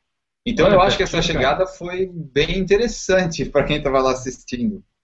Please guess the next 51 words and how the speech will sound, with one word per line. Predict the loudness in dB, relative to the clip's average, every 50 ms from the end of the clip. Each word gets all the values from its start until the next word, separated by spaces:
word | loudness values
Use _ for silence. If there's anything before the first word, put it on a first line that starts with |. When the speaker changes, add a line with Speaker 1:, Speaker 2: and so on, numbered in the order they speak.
| _ _ _
Speaker 2:
Pô, | -6 -4 -2 -2 -2
deve | -2 0 -2 -2 -2
ter | -4 -6 -6
sido | -6 -4 -6 -4 -2 -2
mesmo. | 0 2 2 0 0 -2
Qual | -6 -6
foi | -2 0 0 0
a |
diferença | 0 0 0 2 2 2 2 0 0 -2
Speaker 1:
É. | 0
Speaker 2:
aí? | 0 0 -2 -2 -2 -2 -2 -2 -2 -4 -4 -6 -4
Speaker 1:
Um | -2 -2 0
segundo. | 2 2 0 2 2 0 0 2
Speaker 2:
Não? | 2 2 0 -2 -4 -12 _ _ _ _ _ _ _ _ _ _ _
Um | 4 4
segundo | 4 4 4 2 2 2 2 4 4 6 6 4
a |
diferença | 2 0 -2 0 0 0 0 0 0 0 0 0 -2 -6 -6
dos | -8 -6
dois. | -4 -2 -2 -2 -2 -4 -8 -16 _ _ _ _ _ _ _ _
Speaker 1:
É. | -2 0 0 -2 -6 -14 _ _ _ _ _ _ _ _ _
Speaker 2:
Deve | -14 -2 0 2 2 4 2 0 0
ter | -2 -4
sido | -8 _ -8 _
Speaker 1:
Deve | -6 -6 -2
ter | 0 2 2
Speaker 2:
espetacular. | 4 2 0 0 0 0 0 0 0 -2
Esperamos, | -6 -12 -20 _ _ 0 0 2 2 2 0 -2
esperamos | -2 0 0 2 4 4 2 0 0
ter | 2 2 4 4
um | 2 0 0
vídeo | 2 2 2 2 2 -2
disso, | -4 -6 -10 -10 -10
pelo | _ -4 -4 -2
menos | -4 -4 -4
daqui | -2 0 0
a | -2 -2
pouco | -4 -8 -10 -8
no | -10 -10
YouTube | -8 -6 -6 -6 -6
por | -4 -4
aí, | -4 -4 -4
né? | -6 -8 -2
Speaker 1:
Alguém | 0 0 0 0 -2 -6 -4
podia | -2 0 2 2 2
ter | 0 -4
filmado | -6 -6 -6 -2 -2 -2 0 2 0
lá | 2
na | 2 0 -2
chuva, | -2 -4 -2 -2 -2 -2 -4 -4
né? | -12 -12